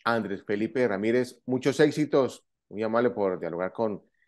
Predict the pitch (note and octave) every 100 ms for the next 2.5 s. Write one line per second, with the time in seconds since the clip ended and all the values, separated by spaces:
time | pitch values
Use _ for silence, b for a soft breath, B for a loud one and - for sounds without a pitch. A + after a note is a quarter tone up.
0 | _ F#2 F#2+ G#2 A2+ A2+ A2+ G#2+ F#2+ F#2
1 | G#2+ A2 A#2+ B2 A#2+ B2 G#2+ B2 B2 B2+
2 | - G2+ - G#2+